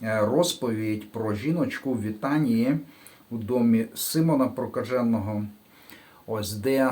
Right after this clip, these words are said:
вона зробила дещо значиме, велике для Господа Ісуса Христа.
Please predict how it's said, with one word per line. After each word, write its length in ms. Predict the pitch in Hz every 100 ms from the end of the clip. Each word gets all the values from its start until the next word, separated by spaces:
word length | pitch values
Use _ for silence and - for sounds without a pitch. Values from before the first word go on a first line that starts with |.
| -
вона 760 | 120 101 113 120 113 127 165 165
зробила 560 | 110 113 110 135 123
дещо 800 | 101 90 135 139 - - 120 113 - - _ _ -
значиме, 760 | 113 98 135 170 - 131 113
велике 500 | 104 113 120 151 139
для 240 | 104 107
Господа 540 | 104 131 160 - 113 107
Ісуса 440 | 104 - 175 165
Христа. 580 | 151 - 135 - 151 180